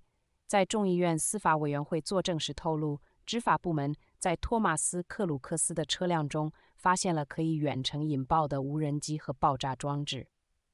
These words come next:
尽管联邦调查局仍不清楚克鲁克斯的动机，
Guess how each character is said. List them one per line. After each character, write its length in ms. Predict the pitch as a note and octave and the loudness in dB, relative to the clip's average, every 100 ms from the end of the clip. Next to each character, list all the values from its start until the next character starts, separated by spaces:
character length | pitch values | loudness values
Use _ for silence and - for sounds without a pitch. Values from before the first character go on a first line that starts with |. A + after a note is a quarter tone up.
| _ _ _ - | _ _ _ -2
尽 180 | C4 B3 | 2 4
管 280 | F#3 D#3 D#3 | 4 4 4
联 160 | D#3 | 2
邦 180 | E3+ F#3 | 2 2
调 140 | F#3+ | 2
查 180 | E3 D3 | 0 -2
局 320 | C#3 C#3 C#3+ - _ _ | -4 -4 -6 -8 _ _
仍 240 | D#3+ D#3 | 0 0
不 140 | F#3 A#3+ | 0 -2
清 220 | - G#3+ | 0 -2
楚 140 | - | -2
克 160 | C#3 F3 | -4 -2
鲁 100 | C#3+ | -2
克 180 | - D3+ | -4 -4
斯 320 | - D#3+ E3 - | -2 -2 -4 -4
的 100 | D#3 | -4
动 240 | F3+ D#3+ | 0 0
机， 320 | D3 E3 D#3+ | 0 -2 -2